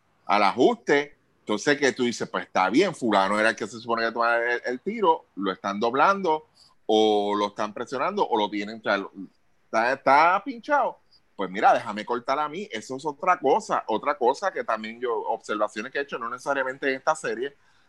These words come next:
muchos jugadores que si yo no soy parte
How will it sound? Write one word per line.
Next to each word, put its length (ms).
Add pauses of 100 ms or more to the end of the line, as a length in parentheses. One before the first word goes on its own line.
muchos 380
jugadores 540
que 100
si 240
yo 100
no 80
soy 300 (100)
parte 720